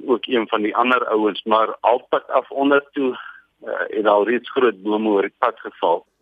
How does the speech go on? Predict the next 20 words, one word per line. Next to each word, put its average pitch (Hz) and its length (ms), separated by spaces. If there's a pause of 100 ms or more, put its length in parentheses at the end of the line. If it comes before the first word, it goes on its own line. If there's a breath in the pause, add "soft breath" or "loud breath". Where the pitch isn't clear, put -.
(140)
En, 107 480
eh, 92 380
toe 120 120
moes 117 140
ek 120 160
omdraai 127 460
en 107 100
die 95 120
ouens 110 260
net 117 160
daar 104 240 (120)
aflaai. 92 640 (380)
Die 120 80
storm 170 340
het 156 140
maar 139 140
net 151 180 (360)
aanhou, 135 480
aanhou 131 360
opbou 92 540